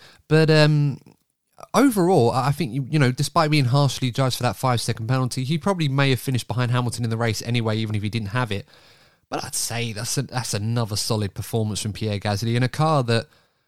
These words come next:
you know, you, you don't expect that to be there, but time and time again, Pierre Gasly finds himself in the upper echelons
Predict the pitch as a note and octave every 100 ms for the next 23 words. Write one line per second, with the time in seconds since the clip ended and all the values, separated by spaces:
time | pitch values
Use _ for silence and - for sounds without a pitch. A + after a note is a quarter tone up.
0 | _ - C#3+ D3 C#3+ C3 D#3+ D3+ F#3 G3+
1 | D3+ C#3+ - - E3 B2+ D3 - D3 B2
2 | D3 D3+ C3+ A2+ A2 - - - F3 G3
3 | F3+ - E3+ D3 C#3+ D#3+ C#3+ A2 C#3+ E3+
4 | D3+ D#3+ D3 B2+ - D3 C3+ C3+ - C3+
5 | B2 B2 C#3 D3 C#3 C#3+ - A#2+ A2 G2+